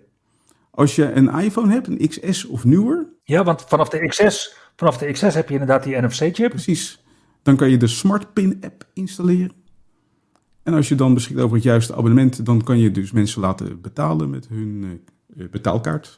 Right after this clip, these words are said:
Speaker 1: of hun telefoon door, eh, te tappen.
Speaker 2: Oké, maar ik kan me herinneren dat dit, eh, toch al twee jaar geleden door Apple was aangekondigd dat banken hiervan gebruik, eh, konden gaan maken.
Speaker 1: Klopt. Alleen het heeft tot augustus vorig jaar geduurd voordat het überhaupt mogelijk werd voor banken in Nederland.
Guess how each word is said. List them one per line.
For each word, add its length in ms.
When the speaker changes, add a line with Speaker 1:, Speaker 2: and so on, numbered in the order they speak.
Speaker 1:
of 260
hun 420
telefoon 520
door, 300
eh, 80
te 180
tappen. 280
Speaker 2:
Oké, 360
maar 180
ik 80
kan 140
me 120
herinneren 480
dat 180
dit, 260
eh, 460
toch 140
al 80
twee 240
jaar 160
geleden 280
door 160
Apple 220
was 180
aangekondigd 640
dat 200
banken 280
hiervan 300
gebruik, 320
eh, 100
konden 240
gaan 160
maken. 300
Speaker 1:
Klopt. 360
Alleen 300
het 100
heeft 320
tot 160
augustus 520
vorig 240
jaar 200
geduurd 400
voordat 260
het 180
überhaupt 360
mogelijk 360
werd 160
voor 140
banken 300
in 120
Nederland. 480